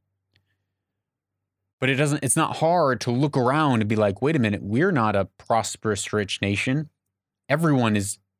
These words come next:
starving, living in abject poverty. There is zero cars, one gas station, two gas stations in the entire country, maybe."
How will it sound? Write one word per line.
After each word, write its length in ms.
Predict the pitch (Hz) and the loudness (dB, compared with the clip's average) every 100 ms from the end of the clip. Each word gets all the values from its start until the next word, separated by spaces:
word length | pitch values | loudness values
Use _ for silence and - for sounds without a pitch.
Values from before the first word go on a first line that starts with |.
| _ - | _ -12
starving, 680 | - - 135 165 120 98 95 | -10 -2 0 2 0 -2 0
living 280 | 113 123 | 2 2
in 200 | 107 98 | 2 0
abject 380 | 110 107 110 - | -6 -4 -4 -4
poverty. 480 | - 143 151 110 98 | -2 0 2 0 0
There 160 | 98 98 | 0 -2
is 160 | 98 | -2
zero 380 | 117 123 131 110 | -2 0 2 0
cars, 640 | - 139 139 110 - - | 0 0 2 0 -4 -4
one 180 | 127 131 | -2 0
gas 280 | 107 107 117 | 0 -2 -4
station, 440 | - 87 - 67 - _ _ _ _ _ _ _ _ - | -6 -6 -8 -10 -14 _ _ _ _ _ _ _ _ -6
two 160 | 139 | -4
gas 260 | 127 104 110 | 0 -2 -2
stations 400 | - 95 - 95 | -4 -4 -4 -6
in 40 | |
the 80 | 98 | -6
entire 240 | 95 98 92 | -4 -4 -4
country, 360 | 104 - 90 | -6 -6 -6
maybe." 340 | 90 90 - | -6 -10 -14